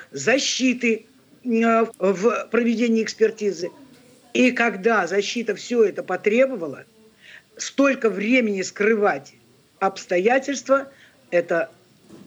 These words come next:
м, э, косвенно, а я бы даже сказала прямо, свидетельствует о том, что власти есть что скрывать. А косвенно, м, э,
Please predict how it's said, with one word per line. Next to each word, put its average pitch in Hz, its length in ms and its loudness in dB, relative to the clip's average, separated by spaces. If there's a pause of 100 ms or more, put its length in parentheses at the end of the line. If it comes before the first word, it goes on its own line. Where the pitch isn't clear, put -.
(160)
м, 226 180 2
э, 226 220 4
косвенно, 254 720 2
а 254 80 0
я 330 140 0
бы 277 80 -4
даже 214 180 2
сказала 175 340 -2
прямо, 131 680 -6 (320)
свидетельствует 156 1040 -2
о 170 140 0
том, 220 500 2 (360)
что - 240 0
власти 226 460 0
есть 202 300 0
что - 380 0
скрывать. - 720 -12 (540)
А 185 120 -2
косвенно, 202 720 0 (380)
м, 247 80 -2 (120)
э, 226 220 4